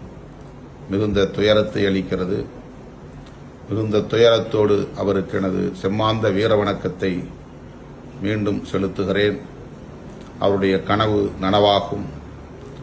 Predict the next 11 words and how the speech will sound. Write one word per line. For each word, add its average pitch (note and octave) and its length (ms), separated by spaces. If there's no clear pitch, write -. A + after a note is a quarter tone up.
அடுத்தடுத்து A#2+ 600
வருகிற G#2+ 380
தலைமுறையினர் G#2+ 760
தமிழீழ B2+ 540
விடுதலை A#2+ 500
என்கிற G#2 560
அந்த G2+ 240
கனவை G#2+ 400
நனவாக்கக்கூடிய B2 1000
காலம் G#2 460
கனியும். A2+ 440